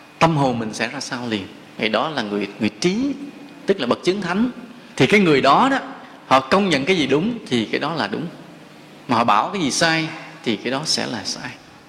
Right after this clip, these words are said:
Ví dụ như mình đến gặp một vị có trí tuệ,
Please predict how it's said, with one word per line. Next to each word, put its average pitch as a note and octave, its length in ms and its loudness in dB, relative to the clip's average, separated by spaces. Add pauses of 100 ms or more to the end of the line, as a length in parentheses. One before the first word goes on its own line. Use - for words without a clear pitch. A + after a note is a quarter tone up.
(300)
Ví F#3 100 4
dụ C#3+ 140 2
như C#3 340 0 (420)
mình A2 240 0
đến D#3 220 2
gặp B2+ 160 2
một A#2 160 -4
vị A2 400 0 (100)
có G3 100 2
trí A#3 260 0
tuệ, A2 420 0